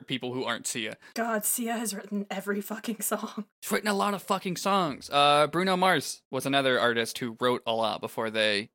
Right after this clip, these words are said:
Speaker 1: had name recognition for being a singer. Anyways, thanks, thanks for the memories.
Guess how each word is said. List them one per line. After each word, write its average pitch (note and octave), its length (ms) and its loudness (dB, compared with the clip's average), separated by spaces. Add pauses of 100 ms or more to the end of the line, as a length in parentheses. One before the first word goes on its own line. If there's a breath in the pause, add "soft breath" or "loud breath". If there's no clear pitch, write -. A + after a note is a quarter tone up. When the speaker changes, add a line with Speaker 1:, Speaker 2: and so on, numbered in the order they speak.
(160)
Speaker 1:
had B2+ 260 2
name B2 240 4
recognition A#2+ 520 -2
for G2+ 500 -6
being A2+ 200 -6
a F#2+ 60 -12
singer. E2 480 -14 (360)
Anyways, G2+ 520 -6 (300)
thanks, A#3+ 360 -2
thanks B3 220 0
for - 100 -10
the B2+ 120 -6
memories. G2 520 -10